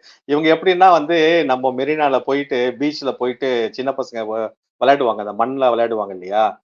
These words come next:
அந்த மணலை எடுத்து குழி தோண்டிட்டே இருப்பாங்க. So,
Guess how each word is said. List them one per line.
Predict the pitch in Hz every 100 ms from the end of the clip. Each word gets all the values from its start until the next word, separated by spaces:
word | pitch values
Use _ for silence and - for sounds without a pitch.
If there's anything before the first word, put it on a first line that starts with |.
| _ _
அந்த | 117 120 120 113 107 101 92 _ _ -
மணலை | 131 151 147 127 113 107 104
எடுத்து | 127 120 123
குழி | 143 143
தோண்டிட்டே | 135 107 107 120
இருப்பாங்க. | 113 101 92 95 _ _ _
So, | -